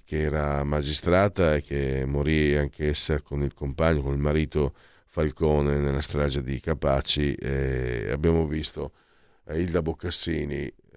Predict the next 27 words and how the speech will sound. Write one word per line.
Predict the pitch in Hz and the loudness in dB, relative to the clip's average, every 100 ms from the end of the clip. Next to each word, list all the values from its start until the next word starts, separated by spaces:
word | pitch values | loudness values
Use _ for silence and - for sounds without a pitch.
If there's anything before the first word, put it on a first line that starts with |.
| 60 52 | -16 -12
infangarne | 76 82 87 82 82 82 80 | -10 -6 -4 -2 -2 0 -2
la | 80 | -2
memoria | 80 80 76 76 78 | -2 -2 -2 0 0
raccontando | 76 78 76 76 78 76 73 71 69 69 | -2 -4 -10 -6 -4 -2 -2 -2 -2 -4
di | 73 | -4
averla | 76 76 76 | -2 -2 -4
cornificata. | - 69 69 73 69 65 67 69 | -6 -6 -6 -6 -8 -6 -6 -10
Che | - | -6
schifo, | - - 85 80 78 | -4 -4 -4 -6 -6
se | 76 | -10
posso | - 73 87 | -12 -10 -8
dirlo, | 73 78 | -6 0
ma | 104 120 | 2 4
non | 120 110 | 4 2
si | 95 | 2
può, | 120 | 2
perché | 95 85 85 | 2 -2 -4
sennò | - 92 | -2 0
dopo, | 92 78 76 | 0 -2 -4
avete | - 85 92 | -2 -2 -2
visto | 95 90 76 | -2 0 0
a | 78 | 0
Maurizio | 82 85 85 76 | -2 -2 -4 -8
Costanzo, | 78 - 85 85 | -8 -4 -4 -2
ha | 78 | -4
detto: | 78 82 | -4 -6
"Complimenti", | 78 85 80 85 80 | -6 -4 -2 -2 -4